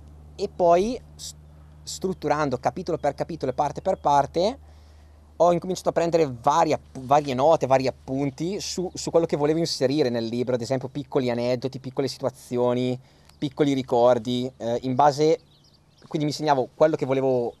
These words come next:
raccontare con, ehm,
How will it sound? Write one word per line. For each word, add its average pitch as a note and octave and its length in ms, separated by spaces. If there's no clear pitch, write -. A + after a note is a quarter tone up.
raccontare C3+ 840
con, D#3+ 340
ehm, B2 560